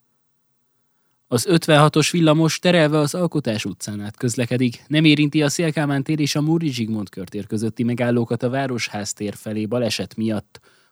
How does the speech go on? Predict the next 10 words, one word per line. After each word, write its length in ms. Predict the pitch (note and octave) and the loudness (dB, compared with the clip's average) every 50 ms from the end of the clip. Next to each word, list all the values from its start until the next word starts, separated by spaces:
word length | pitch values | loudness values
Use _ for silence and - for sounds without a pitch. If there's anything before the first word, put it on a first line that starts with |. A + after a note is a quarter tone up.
| _ | _
Pótlóbusz 520 | - - C#3 B2+ - C#3 B2+ A#2+ B2+ - - | -4 -2 -2 0 0 0 -2 0 0 0 0
jár 140 | C#3 C3+ C3 | 0 0 0
a 60 | A#2+ | 0
Széll 240 | - - C#3+ C#3 B2+ | -2 0 -2 -2 -2
Kálmán 480 | - C3+ B2+ B2 B2 B2 B2 B2 A#2 | 0 -2 0 0 0 0 0 -2 -4
tértől 520 | - C3 C3+ C3+ B2 - - - B2 A#2 A#2 | -2 -2 0 0 -2 -2 -4 -2 0 0 2
a 80 | A2+ | 2
Móricz 420 | A2 A2+ B2 C3+ C3+ C3 A#2+ G#2+ - | 2 0 0 0 0 0 -2 -2 -4
Zsigmond 460 | - G2+ F#2+ G2+ F#2 F2+ E2+ D#2 - | -6 -6 -6 -6 -6 -8 -8 -12 -14
körtérig. 800 | - - D2+ D#2 - - G2+ F#2 F#2 F2+ G2 F#2+ E2+ - - | -18 -18 -18 -18 -16 -14 -12 -10 -10 -8 -10 -10 -12 -14 -20